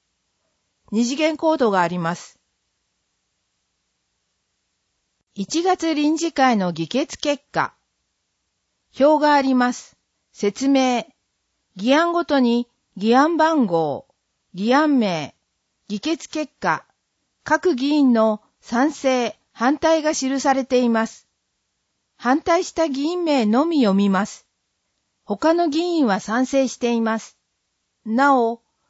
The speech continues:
長尾晴文議員、山本信之議員はすべて欠席です。また、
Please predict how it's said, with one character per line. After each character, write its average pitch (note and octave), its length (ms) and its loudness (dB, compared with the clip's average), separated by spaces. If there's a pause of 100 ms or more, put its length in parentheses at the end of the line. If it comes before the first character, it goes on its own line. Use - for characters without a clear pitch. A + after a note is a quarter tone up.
(100)
長 B3+ 360 4
尾 E4 100 4
晴 C#4 260 -2
文 D4 320 -2
議 C#4 120 -4
員、 G3 340 -2 (420)
山 B3 280 2
本 F4 260 -2
信 D4 260 0
之 D#4 260 -2
議 D#4 100 -4
員 D4 240 2
は G#3+ 260 0 (160)
す - 180 -10
べ D#4 140 0
て C4+ 140 -4
欠 F#3 160 -4
席 G#3+ 340 -6
で G3+ 140 -4
す。 - 220 -16 (720)
ま A3 160 -2
た、 B3 320 0